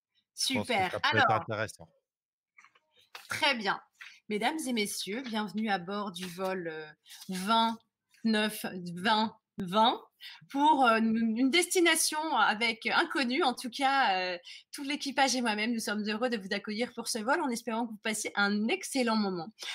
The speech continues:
Speaker 2: Alors, justement, à propos de voyage, David, j'aimerais te demander,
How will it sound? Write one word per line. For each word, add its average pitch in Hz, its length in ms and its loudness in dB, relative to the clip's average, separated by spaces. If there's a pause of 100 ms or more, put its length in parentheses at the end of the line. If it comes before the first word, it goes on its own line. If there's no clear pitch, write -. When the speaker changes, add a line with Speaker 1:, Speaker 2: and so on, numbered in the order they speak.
(120)
Speaker 2:
Alors, 208 380 2
justement, 247 540 0
à 196 60 6
propos 339 380 -2
de 247 40 -4
voyage, 202 640 0 (500)
David, 240 280 2
j'aimerais 285 280 2
te 277 80 -4
demander, 247 680 -2